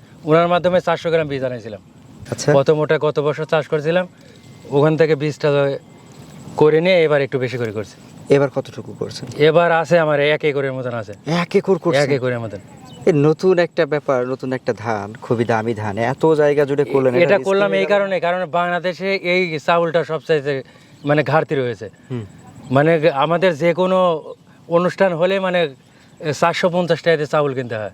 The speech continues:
Speaker 2: আচ্ছা।
Speaker 1: তে ওই কথা মাথায় রেখে যে অরিজিনালটা আমি চাষ করি, এতে আমি নিজেও উপকৃত হব,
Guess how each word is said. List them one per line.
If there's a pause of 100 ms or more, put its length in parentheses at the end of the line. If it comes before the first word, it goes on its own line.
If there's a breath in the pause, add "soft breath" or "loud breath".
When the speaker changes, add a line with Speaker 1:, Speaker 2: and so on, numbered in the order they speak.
Speaker 2:
আচ্ছা। (800)
Speaker 1:
তে
ওই
কথা
মাথায়
রেখে
যে
অরিজিনালটা
আমি
চাষ
করি, (540 soft breath)
এতে
আমি
নিজেও
উপকৃত
হব,